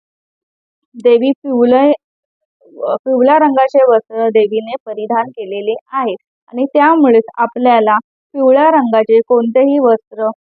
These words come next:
यावर्षी परिधान करायचे नाही आहे, ते अशुभ आहे. यावर्षी काळ्या रंगाच्या, अ, व्यतिरिक्त कोणते रंग वापरायचे आहे तर ते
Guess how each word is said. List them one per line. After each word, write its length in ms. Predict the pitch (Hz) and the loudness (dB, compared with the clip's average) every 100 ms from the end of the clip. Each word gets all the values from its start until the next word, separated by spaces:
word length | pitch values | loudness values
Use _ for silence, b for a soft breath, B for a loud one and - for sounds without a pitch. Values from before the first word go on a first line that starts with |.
| - | -6
यावर्षी 680 | 226 233 233 214 - 226 247 | -2 0 0 -2 -4 -6 -2
परिधान 480 | 233 226 226 240 269 | 0 0 2 0 0
करायचे 560 | 240 208 202 202 - 220 320 _ _ | -2 -2 -4 -6 -12 -12 -12 _ _
नाही 420 | 262 311 302 226 175 | -2 2 2 2 -2
आहे, 180 | 220 | -6
ते 420 | - _ _ 277 381 _ | -8 _ _ -8 -8 _
अशुभ 380 | 359 370 359 247 | -8 -2 0 2
आहे. 240 | 226 220 - _ _ - | 0 -4 -14 _ _ -2
यावर्षी 540 | 254 302 339 330 320 | 0 2 0 0 -2
काळ्या 500 | 330 269 233 240 330 | 0 -2 0 2 2
रंगाच्या, 680 | 330 254 233 233 220 226 226 _ _ _ - | 2 0 0 0 0 -2 -2 _ _ _ -6
अ, 160 | 226 226 | -2 2
व्यतिरिक्त 600 | 254 254 320 302 269 - 214 - | 0 2 2 2 0 -2 -6 -2
कोणते 380 | 269 262 254 339 | 0 0 0 2
रंग 520 | 339 262 226 220 220 226 _ _ _ _ _ _ _ | 2 0 0 0 0 -6 _ _ _ _ _ _ _
वापरायचे 680 | 302 240 220 247 262 262 285 | -4 -2 -2 0 0 2 0
आहे 240 | 240 233 | 0 0
तर 180 | 254 254 | -2 -4
ते 260 | 254 240 | -6 -2